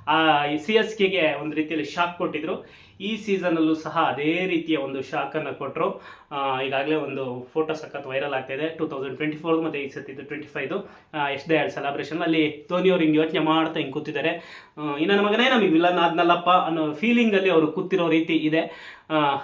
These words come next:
ಒಂದ್ ರೀತಿಯಲ್ಲಿ ಸಿ ಎಸ್ ಕೆಗೆ ಹೋದ್ ಸತಿ ಈ ಸತಿ ಎರಡ್ ಸತಿನೂ ಸಹ, ಆ, ಮ-, ನಮ್ಮ ಯಶ್ ದಯಾಳ್ ಅವರು ಒಂದ್ ರೀತಿಯಲ್ಲಿ ವಿಲನ್ ಆಗಿರೋದ್ರಲ್ಲಿ ಯಾವುದೇ ಅನುಮಾನ ಇಲ್ಲ. ಇನ್ನು ಸಿ ಎಸ್ ಕೆ ಕೈಯಲ್ಲಿತ್ತು ಮ್ಯಾಚ್, actually ಹೇಳ್ಬೇಕಂದ್ರೆ ಕೈಯಲ್ಲಿದ್ದಂತಹ ಮ್ಯಾಚ್ ಅನ್ನ ಕಳ್ಕೊಂಡ್ರು.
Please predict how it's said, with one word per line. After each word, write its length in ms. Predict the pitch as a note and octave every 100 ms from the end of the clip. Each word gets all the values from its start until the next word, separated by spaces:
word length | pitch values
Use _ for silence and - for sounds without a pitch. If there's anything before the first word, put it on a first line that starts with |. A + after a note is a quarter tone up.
| - D#3+
ಒಂದ್ 200 | F3+ F#3+
ರೀತಿಯಲ್ಲಿ 460 | G3 G3 G3+ G3
ಸಿ 180 | F#3+ G3
ಎಸ್ 220 | G3+ G3
ಕೆಗೆ 640 | G3 F#3+ F#3+ D#3+ - - -
ಹೋದ್ 200 | G3 G3+
ಸತಿ 240 | G#3+ F#3+
ಈ 260 | A3 - F3+
ಸತಿ 280 | E3+ D#3 D3+
ಎರಡ್ 280 | C#3+ F#3
ಸತಿನೂ 340 | G3 F#3+ F#3+ F3+
ಸಹ, 500 | - F3+ F#3 D3+ - - - -
ಆ, 80 | D3+ C3+ B2+ A#2+ A#2+ A#2 - _
ಮ-, 360 | D#3 D3 C3+ B2+
ನಮ್ಮ 200 | C#3 D3+ B2+ - -
ಯಶ್ 180 | D#3 D#3+
ದಯಾಳ್ 280 | F3 E3 D#3+
ಅವರು 200 | D#3 D#3
ಒಂದ್ 160 | D3
ರೀತಿಯಲ್ಲಿ 380 | D#3 D3+ D#3 D3
ವಿಲನ್ 420 | B2+ E3+ G3 G3+
ಆಗಿರೋದ್ರಲ್ಲಿ 640 | F#3 E3 E3 D#3+ D#3 D#3 B2+
ಯಾವುದೇ 480 | A#2+ D3 E3+ E3+ -
ಅನುಮಾನ 380 | G3 C4+ G#3 D3+
ಇಲ್ಲ. 180 | C#3 D3+ G3 - -
ಇನ್ನು 440 | A#3+ C4 A#3 - -
ಸಿ 120 | - A#3+
ಎಸ್ 240 | B3 -
ಕೆ 80 | A3+
ಕೈಯಲ್ಲಿತ್ತು 640 | - A3 C4 A#3+ - F#3
ಮ್ಯಾಚ್, 400 | C3+ C#3+ E3+ F3
actually 500 | D#3+ D#3+ E3 A#3 G3+
ಹೇಳ್ಬೇಕಂದ್ರೆ 380 | F3 E3 E3+ F#3+
ಕೈಯಲ್ಲಿದ್ದಂತಹ 840 | D#3 C#3+ D3+ D3+ D3 D3 - D3 C3
ಮ್ಯಾಚ್ 260 | C#3+ F3+
ಅನ್ನ 120 | E3 C#3+
ಕಳ್ಕೊಂಡ್ರು. 580 | D3 - D3 C3+ E3